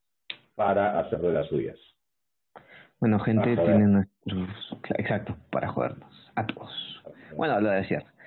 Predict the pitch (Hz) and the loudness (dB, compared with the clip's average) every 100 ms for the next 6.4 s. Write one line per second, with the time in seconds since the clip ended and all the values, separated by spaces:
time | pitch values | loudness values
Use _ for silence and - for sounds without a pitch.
0 | - - - 123 120 127 123 135 135 113 | -20 -12 -2 0 2 2 2 2 2 4
1 | 113 110 107 101 95 104 104 107 107 107 | 6 4 2 0 4 4 4 2 0 2
2 | 107 - 104 98 95 90 85 - 95 90 | 0 2 4 4 4 2 -2 -2 -2 0
3 | 92 101 104 110 131 131 131 127 120 110 | 0 2 0 0 0 0 2 2 2 2
4 | 135 160 170 - 92 95 95 90 92 101 | 2 2 2 0 -4 -4 -4 -2 0 0
5 | 90 98 98 - 101 95 92 92 95 - | 2 0 0 0 2 4 2 2 0 -2
6 | - 98 107 | -2 0 0